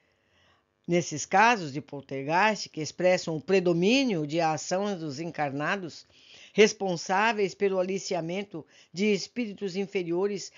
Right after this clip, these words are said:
no processo obsessivo. Em outros, a predominância na ação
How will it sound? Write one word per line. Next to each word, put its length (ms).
no 140
processo 500
obsessivo. 640
Em 160
outros, 500
a 80
predominância 920
na 200
ação 400